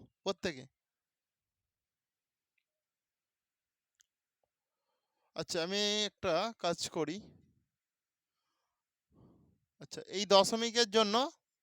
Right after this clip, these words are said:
এখানটায় দশ করে দিই, আর এই দশমিকের জন্য এখানটায় দশ করে দিই, তাহলেও তো হবে। দেখো, এরপর, এ-, এরপর তো কিছুটা কাটাকুটি করা যাবে, তাহলে ইজি হয়ে যাবে জিনিসটা। পাঁচ একে পাঁচ, পাঁচ দুগুণে দশ।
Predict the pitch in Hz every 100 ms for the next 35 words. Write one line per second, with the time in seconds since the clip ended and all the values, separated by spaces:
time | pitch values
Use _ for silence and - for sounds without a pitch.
0 | _ _ 170 180 202 202 196 196 - 214
1 | 214 269 - _ _ _ _ - 160 185
2 | 190 190 180 202 202 208 185 202 196 190
3 | 190 175 170 - 165 160 175 - _ -
4 | 196 226 220 208 175 196 _ _ _ _
5 | _ - 151 - 123 - _ _ _ _
6 | _ _ 202 220 214 202 214 202 208 233
7 | 214 220 202 220 233 220 220 214 214 208
8 | 214 208 208 214 214 220 190 214 202 190
9 | 185 180 180 - 180 - _ _ _ _
10 | _ - 202 220 233 233 226 220 233 254
11 | - - 220 208 214 190 220 208 226 214
12 | 202 208